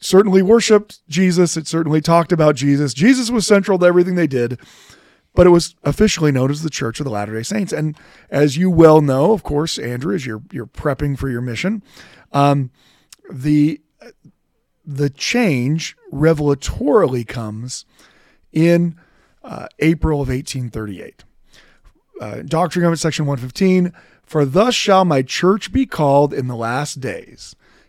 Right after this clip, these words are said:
even the Church of Jesus Christ of Latter-day Saints." Now, there'll be a couple more emendations, clerical ones, you know, a hyphen, making sure the "the" is capitalized.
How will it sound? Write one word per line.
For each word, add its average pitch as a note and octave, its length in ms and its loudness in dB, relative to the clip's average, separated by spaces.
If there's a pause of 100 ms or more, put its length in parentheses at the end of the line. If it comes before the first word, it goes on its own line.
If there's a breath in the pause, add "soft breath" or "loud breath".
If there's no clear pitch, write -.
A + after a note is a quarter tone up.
even D#3 480 -2
the C3 120 -12
Church G#3 640 0
of A#2 140 -16
Jesus F3 460 -4
Christ D3 460 -4
of A2 120 -20
Latter-day G#2+ 560 -10
Saints." - 540 -20 (1160 soft breath)
Now, F#3+ 160 0
there'll A#3 140 8
be G#3 120 2
a F#3+ 60 2
couple C4 380 -2
more G3+ 320 2
emendations, F3 800 -2 (1080)
clerical D#3 460 0
ones, D3 460 -2 (260)
you - 80 -14
know, G#2+ 120 -10
a - 20 -12
hyphen, C#3+ 600 -4 (440 soft breath)
making C3 300 -6
sure C#3 180 0
the C3+ 100 2
"the" B2+ 380 -2
is B2+ 160 -8
capitalized. B2+ 800 -4